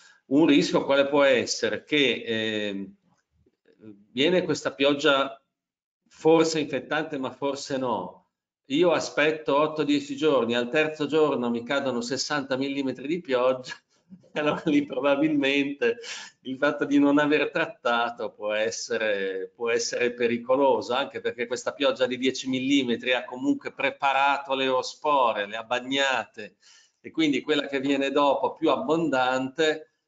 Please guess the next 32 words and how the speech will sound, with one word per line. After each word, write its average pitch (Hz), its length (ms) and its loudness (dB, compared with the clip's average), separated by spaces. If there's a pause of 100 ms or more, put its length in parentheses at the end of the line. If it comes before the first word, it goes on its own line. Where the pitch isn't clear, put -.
(120)
io 160 140 4
non 139 160 2
ho 135 60 0
fatto 143 240 -2
il 135 80 -2
trattamento 143 640 0
e 127 40 2
rischio 123 280 -4
di 120 80 0
avere 120 240 2
una 120 160 -2
devastazione 120 840 -2
sui 117 200 -6
grappoli, 107 580 -4
insomma. 104 380 -14
Quindi 135 280 -2 (380)
è 151 100 -2
una 165 140 2
cosa 180 220 2
che 143 80 -2
si 151 180 -2
può 185 140 2
fare, 135 480 0
però, 131 280 0
insomma, 117 380 -6
ci 127 140 -8
andrei, 120 440 -2
ci 120 60 -10
andrei 113 340 -6
con 117 120 -14
una 104 80 -10
certa - 280 -8